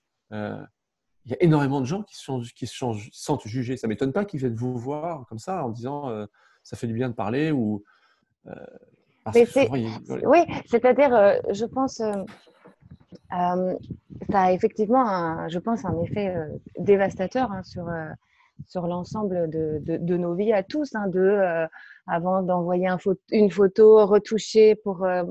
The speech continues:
Speaker 2: pour qu'il y ait le, le bon teint, le bon truc. Enfin, en plus, aujourd'hui, je pense mille fois plus que, qu'au-, qu'auparavant, on peut contrôler l'image qu'on donne de soi. Beaucoup plus. Avant, on contrôlait l'image de soi en faisant quoi ?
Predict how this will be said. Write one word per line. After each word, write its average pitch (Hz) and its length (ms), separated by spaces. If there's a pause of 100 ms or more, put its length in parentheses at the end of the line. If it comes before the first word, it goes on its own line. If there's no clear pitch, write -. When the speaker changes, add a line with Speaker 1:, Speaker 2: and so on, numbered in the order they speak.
(360)
Speaker 2:
pour 180 240
qu'il 190 220
y 190 80
ait 190 140
le, 185 240 (360)
le 202 140
bon 208 260
teint, 214 380
le 196 120
bon 196 220
truc. 226 460 (500)
Enfin, 208 160 (360)
en 196 140
plus, 269 260
aujourd'hui, 214 560
je 196 80
pense 180 240 (220)
mille 180 320
fois 180 180
plus - 320
que, 160 360
qu'au-, 185 180
qu'auparavant, 180 600
on 208 80
peut 185 160
contrôler 208 560
l'image 165 440
qu'on 165 120
donne 156 240
de 160 100
soi. - 220 (160)
Beaucoup 165 140
plus. - 180
Avant, 175 340
on 160 120
contrôlait 165 440
l'image 160 300
de 160 80
soi 190 180
en 180 80
faisant 156 220
quoi ? - 420